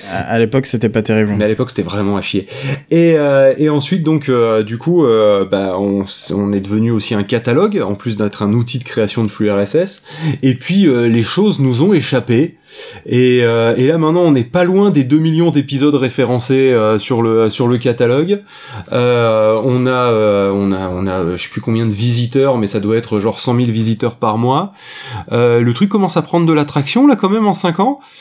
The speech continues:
Speaker 2: Et, euh, et donc, on flippe, globalement. Voilà.
Speaker 1: En gros, on est à la base une, une plateforme de, de création de podcasts et, euh, et depuis deux mille quinze aussi un catalogue, euh, annuaire de podcasts francophones.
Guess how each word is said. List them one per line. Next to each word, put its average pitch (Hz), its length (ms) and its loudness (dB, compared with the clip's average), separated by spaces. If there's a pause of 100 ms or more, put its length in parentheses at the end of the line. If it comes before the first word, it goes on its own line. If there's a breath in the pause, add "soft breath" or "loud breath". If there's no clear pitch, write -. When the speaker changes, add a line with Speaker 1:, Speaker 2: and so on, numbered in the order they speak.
(340 loud breath)
Speaker 2:
Et, 151 320 2
euh, 135 680 2
et 135 200 2 (120)
donc, 151 220 0 (380)
on 151 80 0
flippe, 117 300 -4 (140)
globalement. 101 400 -2 (300)
Voilà. - 220 -6
Speaker 1:
En 139 180 2
gros, 156 480 2
on 135 160 4
est 143 220 4
à 139 180 -2
la 135 120 2
base 135 640 0
une, 120 560 4
une 120 220 4
plateforme 131 560 0
de, 117 140 2
de 110 120 0
création 139 440 0
de 131 80 4
podcasts 127 640 -2 (180)
et, 117 260 2
euh, 104 1000 2
et 120 140 0
depuis 120 380 0
deux 135 120 2
mille 123 220 4
quinze 139 240 0
aussi 117 240 -2
un 120 160 2
catalogue, 127 640 0
euh, 107 540 2
annuaire 117 480 4
de 117 80 0
podcasts 113 400 -2
francophones. 113 580 0